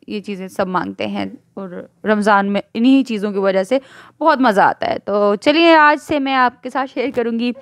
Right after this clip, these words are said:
अपने बेटे की चीज़ें जो कि बहुत ही स्पेशल है। काफ़ी देर से मैं ये शेयर करना चाह रही थी लेकिन आपको पता है बच्चों के साथ टाइम कहाँ मिलता है, तो आज से ये मैं शुरू करती हूँ। और ये मेरे पास है सारा जो, अ,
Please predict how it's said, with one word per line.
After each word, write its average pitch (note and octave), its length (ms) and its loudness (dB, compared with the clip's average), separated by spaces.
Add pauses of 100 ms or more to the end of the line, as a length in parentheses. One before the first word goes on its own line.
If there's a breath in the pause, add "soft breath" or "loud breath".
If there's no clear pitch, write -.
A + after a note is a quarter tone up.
(420 loud breath)
अपने A3 680 2
बेटे A3 360 4
की G#3+ 200 -6
चीज़ें G#3 400 -2
जो G#3 100 0
कि G3+ 100 0
बहुत F#3+ 460 0
ही B3+ 140 4
स्पेशल B3+ 480 4
है। A#3+ 160 6
काफ़ी B3 260 0
देर A#3 160 0
से A#3+ 140 -2
मैं A#3+ 140 0
ये B3 120 2
शेयर A#3 180 2
करना A3+ 280 2
चाह A3 160 4
रही G#3+ 80 0
थी A3+ 240 -6 (320 loud breath)
लेकिन C4 180 4
आपको B3+ 180 4
पता A#3+ 200 4
है - 20 6
बच्चों A3+ 260 0
के A#3+ 60 -2
साथ A3+ 140 2
टाइम G#3+ 260 0
कहाँ G#3+ 180 2
मिलता G#3 240 0
है, G#3+ 60 4
तो G#3 120 -2
आज G#3 240 2
से A3 120 -6
ये G3+ 120 -4
मैं G3+ 100 -4
शुरू G#3 200 -2
करती A3 300 2
हूँ। F4 100 6 (640 loud breath)
और B3 360 6
ये B3+ 440 4
मेरे B3 260 2
पास A3 440 0
है G#3+ 560 0
सारा F#3+ 540 0
जो, F#3+ 840 -4
अ, - 20 -14